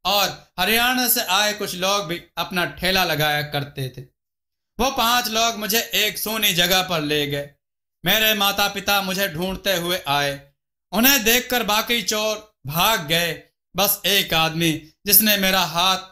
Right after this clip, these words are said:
मुंह बांध रखा था वही खड़ा रहा। वो कोई और नहीं, यही बाबा अखबार पर अपराधी की फोटो पर उंगली रख दिखाया।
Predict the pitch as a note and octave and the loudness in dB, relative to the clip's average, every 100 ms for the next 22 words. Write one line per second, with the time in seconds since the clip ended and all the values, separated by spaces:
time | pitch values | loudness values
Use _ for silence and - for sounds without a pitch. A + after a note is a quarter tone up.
0 | - G3 F#3+ D#3 F3+ E3+ D#3 - F3 D#3 | -8 -4 -2 0 0 -2 -6 -4 -2 -2
1 | D3 C3 - _ - G#3+ C#4 C4+ F3+ E3+ | -4 -8 -12 _ -4 2 2 2 0 0
2 | D#3 C#3+ C#3 C3+ _ _ _ _ _ _ | 0 -2 -6 -8 _ _ _ _ _ _
3 | _ - B3+ C#4 C#4 A#3+ B3 C4 A3+ A3 | _ -4 -2 2 2 2 2 0 0 0
4 | A#3+ A#3+ - _ G3+ A#3 A#3 E3+ F3 F3+ | 0 -2 -14 _ -2 2 2 4 2 2
5 | F3+ D3+ - _ _ _ - F3 E3+ F#3+ | -2 -4 -12 _ _ _ -8 -4 0 2
6 | G#3 F#3+ F#3+ F#3 D#3+ F#3 F#3 F#3 F3 E3+ | 2 0 -4 -8 -6 -2 0 0 -2 -4
7 | D3 F3+ F3+ F3+ E3 E3 - E3+ F3+ E3+ | -6 -4 -4 -4 -4 -8 -6 -6 0 0
8 | D#3 - C3+ C#3 - C#3 C#3 | 0 -2 -4 -8 -6 -2 0